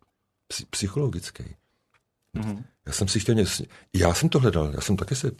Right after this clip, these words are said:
Speaker 1: jsem byl jak odpudivý, odpudivý ma-, magnety. Já říkám: „Petře,“ nic jsem neřekl, Petr byl vzdále-, <laughs> vzdálený ode mě asi dvě stě metrů.
Speaker 2: Taky zdrhnul prostě.
Speaker 1: Zdrhnul, všichni jsme zdrhli, no. Takže to jsou ledovce, které jsou velice typické pro, pro antarktickou oblast.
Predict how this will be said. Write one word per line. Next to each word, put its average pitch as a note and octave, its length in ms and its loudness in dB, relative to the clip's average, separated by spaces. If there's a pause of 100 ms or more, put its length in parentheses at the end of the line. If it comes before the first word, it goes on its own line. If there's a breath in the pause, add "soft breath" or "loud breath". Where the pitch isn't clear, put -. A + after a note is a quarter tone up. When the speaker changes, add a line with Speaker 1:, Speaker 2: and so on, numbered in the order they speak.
(140)
Speaker 1:
jsem G2 140 -2
byl F#2 100 4
jak F#2+ 100 0
odpudivý, F#2 400 -2
odpudivý G2 400 2
ma-, F2 160 2
magnety. F2 380 -2 (300 loud breath)
Já F#2 80 -4
říkám: G2 240 2
„Petře,“ A#2+ 360 2 (500 soft breath)
nic G2 180 6
jsem B2 100 4
neřekl, F2+ 220 6
Petr G#2 200 6
byl G#2+ 100 8
vzdále-, F2+ 360 4
<laughs> - 80 -14
vzdálený A#2 560 2
ode F2+ 280 2
mě F2+ 100 2
asi - 180 -4
dvě F2 120 -4
stě - 220 -2
metrů. - 300 -6
Speaker 2:
Taky B2+ 240 0
zdrhnul A#2 440 2
prostě. F2 240 -8
Speaker 1:
Zdrhnul, G2+ 360 10
všichni - 260 2
jsme B2+ 140 2
zdrhli, F#2+ 380 6 (300)
no. C#2+ 200 0 (300)
Takže E2 220 2
to F#2+ 120 0
jsou G2+ 480 4
ledovce, F#2+ 580 6
které F2+ 800 2
jsou E2+ 300 -2
velice D#2 260 0
typické - 480 -2
pro, - 160 -6 (240)
pro - 200 -4
antarktickou - 560 -4
oblast. F#2+ 560 2